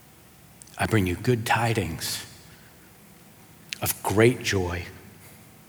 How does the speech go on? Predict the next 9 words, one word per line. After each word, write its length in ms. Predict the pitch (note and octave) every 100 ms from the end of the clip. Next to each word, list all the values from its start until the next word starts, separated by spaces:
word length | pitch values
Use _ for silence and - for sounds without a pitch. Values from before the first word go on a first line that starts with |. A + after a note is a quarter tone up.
| - - - - - - - - - - - - - -
for 280 | - G#2 A2
unto 560 | G#2 G2+ - G2 F#2+ F#2+ - - - - - - -
you, 260 | G#2+ G2 C#2+ - - - - - - - - - - - - - - - - - - - - - - - - - - - - - - - - - - - - - - - - - - -
unto 200 | G#2 G2
you, 120 | G2+
Bradley 460 | G2 F2 - F2+ F#2+ - - - - - - - - - - - - - - - -
and 100 | F2+
Jevy 240 | F#2 F2+
Lynn, 360 | F2 E2+ E2+